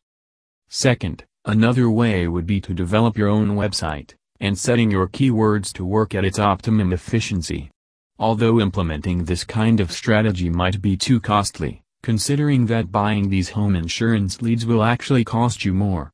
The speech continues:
And last of all, be on the conventional move. You may choose to go for cold calls or door-to-door style of promoting your home.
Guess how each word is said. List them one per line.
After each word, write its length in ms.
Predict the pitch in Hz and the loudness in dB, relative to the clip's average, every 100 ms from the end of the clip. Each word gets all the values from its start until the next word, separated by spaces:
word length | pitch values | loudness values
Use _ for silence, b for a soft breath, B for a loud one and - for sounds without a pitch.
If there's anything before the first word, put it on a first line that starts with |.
| _ _ _ _ | _ _ _ _
And 240 | 120 104 | 0 0
last 340 | 104 101 95 - | 0 -2 -2 -2
of 140 | 90 | 0
all, 300 | 104 95 71 - _ 107 | 2 2 -2 -12 _ -2
be 220 | 110 113 | 2 2
on 140 | 95 90 | 2 0
the 100 | 87 | -2
conventional 680 | 98 90 110 - 113 85 | -6 -4 -4 -2 -2 0
move. 400 | 85 101 71 - _ _ _ _ _ | 2 2 0 -8 _ _ _ _ _
You 100 | 110 | 0
may 200 | 107 135 | 4 4
choose 300 | - 135 113 | 4 4 4
to 100 | - | 0
go 240 | 98 107 104 | 0 2 2
for 240 | 107 101 | -2 -2
cold 400 | - 120 117 95 | 0 0 0 -2
calls 400 | - 80 80 80 | -6 -6 -4 -4
or 160 | 92 98 | -2 0
door-to-door 720 | 113 123 120 110 117 131 127 | 2 2 2 4 4 4 2
style 400 | - 120 120 90 | 0 0 0 0
of 200 | 87 - | -4 -4
promoting 520 | 104 107 113 123 117 | 0 2 2 2 2
your 140 | 98 | 2
home. 360 | 95 104 78 | 0 0 -2